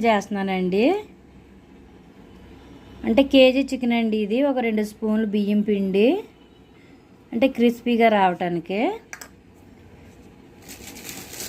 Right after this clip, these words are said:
ఒక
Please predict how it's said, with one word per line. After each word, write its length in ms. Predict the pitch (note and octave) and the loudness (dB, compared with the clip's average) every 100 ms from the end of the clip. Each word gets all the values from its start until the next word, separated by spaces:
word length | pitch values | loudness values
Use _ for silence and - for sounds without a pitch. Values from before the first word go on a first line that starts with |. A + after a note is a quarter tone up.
| - - - - - - - - - - - - - - - - - - - - - - | -16 -20 -20 -20 -20 -20 -20 -20 -20 -20 -20 -20 -20 -20 -20 -20 -20 -20 -20 -20 -20 -18
ఒక 80 | - | -4